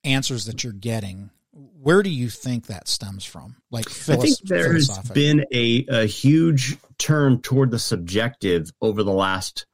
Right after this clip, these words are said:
Speaker 2: hundred and fifty, two hundred years. So you get these ideas that don't sort of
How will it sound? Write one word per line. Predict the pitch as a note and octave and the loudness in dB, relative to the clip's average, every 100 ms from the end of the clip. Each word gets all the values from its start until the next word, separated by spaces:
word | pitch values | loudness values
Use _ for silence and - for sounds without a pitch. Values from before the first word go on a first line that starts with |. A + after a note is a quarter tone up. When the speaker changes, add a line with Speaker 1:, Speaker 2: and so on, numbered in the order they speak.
| _ | _
Speaker 2:
hundred | - A2 | -2 0
and | G2 | -2
fifty, | G2 F#2+ | -4 -4
two | - A2+ | -2 0
hundred | G2 D#2 | 0 0
years. | E2+ F2+ D#2 D2+ - - | 0 0 0 -2 -4 -4
So | - G#2 F#2 F2 - - | -2 0 2 0 -2 -8
you | G#2+ A#2 | -2 0
get | A#2+ A#2 | 0 0
these | A#2 G2 G2+ | 0 0 -2
ideas | G2 F#2 F2+ A#2+ G#2 F2+ E2+ | -2 -2 2 4 4 0 -2
that | F#2 E2 - F#2+ | -4 -4 -6 -6
don't | F#2 A#2 - - | 0 0 0 -2
sort | - A2 | 0 0
of | - | -2